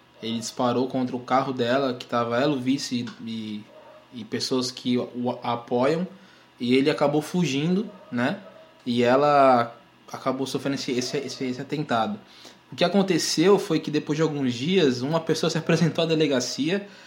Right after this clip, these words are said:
é, dizendo que foi ele que cometeu o atentado a ela e tal,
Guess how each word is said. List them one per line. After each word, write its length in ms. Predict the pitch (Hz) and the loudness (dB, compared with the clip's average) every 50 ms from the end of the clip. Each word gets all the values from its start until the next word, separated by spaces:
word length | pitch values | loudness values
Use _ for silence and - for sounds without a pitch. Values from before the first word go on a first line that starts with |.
| - - - _ - | -20 -20 -20 _ -4
é, 360 | 104 117 120 120 120 120 120 | 0 2 4 6 4 4 2
dizendo 600 | 127 131 131 127 123 135 143 165 202 208 214 202 | 2 0 -2 -2 0 0 2 4 6 6 4 4
que 220 | 202 - - 170 | 0 -4 -8 -8
foi 440 | - - - - - 175 220 226 170 | -8 -8 -12 -4 2 4 4 6 6
ele 260 | 190 175 196 208 208 | 6 6 6 6 6
que 160 | 202 - 190 | 2 -2 -4
cometeu 520 | 180 - - 175 170 170 156 - - 165 160 | -4 -4 -4 -2 -2 -2 -2 -2 0 2 2
o 60 | 160 | 2
atentado 500 | 156 160 156 147 139 - 135 135 135 131 | 2 0 0 -6 -2 2 2 2 2 2
a 60 | 113 | 0
ela 340 | 104 110 135 151 156 147 131 | 0 0 2 2 2 0 -2
e 40 | 127 | -4
tal, 400 | - 123 123 139 165 185 - | -2 0 0 0 0 -2 -4